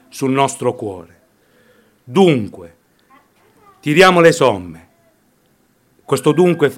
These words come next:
ha proprio questa, in grammatica, questa capacità conclusiva di raccogliere tutto e dice: "Dunque,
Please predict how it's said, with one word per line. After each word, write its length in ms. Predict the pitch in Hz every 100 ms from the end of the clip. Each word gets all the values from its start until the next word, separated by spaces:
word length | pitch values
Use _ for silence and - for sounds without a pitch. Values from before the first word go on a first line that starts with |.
| -
ha 120 | 131
proprio 340 | 180 170 165
questa, 480 | - 151 - 143 143
in 120 | 143
grammatica, 540 | 139 156 165 156 131 127
questa 460 | 143 139 143 127
capacità 680 | - 143 156 147 156 - 170
conclusiva 920 | 165 151 131 147 127 131 107 87 85 _ _ _
di 140 | - 143
raccogliere 720 | 147 - 180 175 170 156 147
tutto 320 | 127 107 -
e 80 | 147
dice: 460 | 156 143 - 98 - _ _
"Dunque, 560 | 156 185 110 85 -